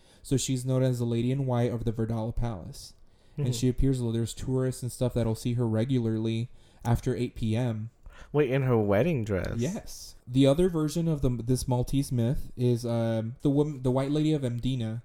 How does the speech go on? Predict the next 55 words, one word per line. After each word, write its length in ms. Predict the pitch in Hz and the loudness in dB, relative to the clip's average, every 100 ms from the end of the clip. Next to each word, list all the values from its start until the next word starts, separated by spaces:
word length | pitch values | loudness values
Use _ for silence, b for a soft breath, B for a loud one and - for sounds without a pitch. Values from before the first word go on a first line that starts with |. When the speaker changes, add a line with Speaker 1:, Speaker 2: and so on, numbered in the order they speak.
| - | -4
Speaker 1:
and, 340 | 127 127 120 120 | 0 2 2 2
uh, 260 | 120 117 | 2 0
she 140 | 117 147 | 0 0
was 160 | 147 | 2
actually 320 | 151 151 170 | 0 0 -2
killed 300 | 156 147 151 | 0 0 2
by 100 | 147 | 2
one 200 | 127 127 | 2 0
of 80 | 139 | 0
her 120 | 127 | 2
lovers 560 | 117 123 147 123 117 - | 2 2 4 2 2 -2
after 320 | 120 120 123 | -4 -2 -4
she 140 | 117 127 | -2 -2
was 180 | 113 | -2
forced 320 | - 135 131 - | -2 -2 0 0
to 60 | |
marry 240 | 123 123 120 | 2 2 2
another 260 | 120 110 | 0 -2
man. 420 | 110 117 110 107 - | 0 0 0 -4 -10
She 280 | - 147 143 | -2 2 4
had 160 | 151 | 4
an 120 | 151 135 | 4 4
arranged 380 | 127 143 139 | 4 4 0
marriage 340 | 127 127 147 135 | 0 2 0 0
with 140 | 117 | 2
this 180 | 123 135 | 2 2
guy, 440 | - 151 160 165 - 135 - - | 0 2 2 0 -6 -16 -4 2
but 240 | 127 117 | 2 4
was 180 | 127 123 | 0 0
in 160 | 120 120 | 0 0
love 160 | 131 | 0
with 140 | 131 127 | 0 -2
this 180 | 120 - | -6 -6
other 220 | 117 147 | -4 -2
guy, 460 | 147 147 165 180 - | 0 0 0 -2 -4
and 160 | 120 120 | -4 -2
this 180 | 117 - | -4 -4
other 280 | 160 185 | -2 -2
guy 320 | 127 120 117 113 | 0 -2 -4 -6
killed 340 | - - 175 160 | -8 -2 -2 0
her 180 | 123 117 | -2 -4
because 280 | 120 127 | -4 -6
she 160 | - 135 | -2 -2
had 160 | 127 123 | 0 -2
to 100 | 120 | -2
marry 240 | 120 120 | 0 0
the 80 | 113 | 0
guy 180 | 117 113 | -2 -2
that 140 | 110 | -4
she 140 | - 120 | -4 -4
had 100 | 113 | -2
the 100 | 113 | -2
arranged 360 | 113 110 107 | -2 -4 -4
marriage 300 | 120 117 107 | -4 -2 -4
with. 180 | 95 | -8